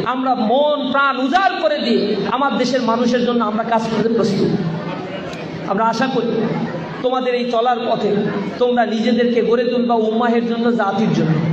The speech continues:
পারা যাবে না ইনশাআল্লাহ? সুন্দর এই দেশটাকে যদি আমরা গড়ে তুলতে পারি, আমরা দুই হাজার, আড়াই হাজার মাথাপিছু আয় এখন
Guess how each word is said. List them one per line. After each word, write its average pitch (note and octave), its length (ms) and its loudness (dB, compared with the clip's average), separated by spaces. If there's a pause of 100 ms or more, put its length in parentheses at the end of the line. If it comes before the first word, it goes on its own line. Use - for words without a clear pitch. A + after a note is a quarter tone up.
(500)
পারা A#3 200 2
যাবে B3 180 0
না B3+ 80 2
ইনশাআল্লাহ? A#3+ 460 2 (1040)
সুন্দর C4 300 2
এই B3+ 80 2
দেশটাকে A#3+ 440 0
যদি A#3+ 180 2
আমরা A3+ 200 2
গড়ে A3+ 200 2
তুলতে A#3 280 0
পারি, F3+ 240 2 (580)
আমরা A#3 420 0 (560)
দুই C#4 180 2
হাজার, A#3+ 320 2
আড়াই A#3+ 280 0
হাজার A#3+ 280 2 (640)
মাথাপিছু A#3+ 480 0
আয় A#3 360 2 (300)
এখন A#3+ 240 0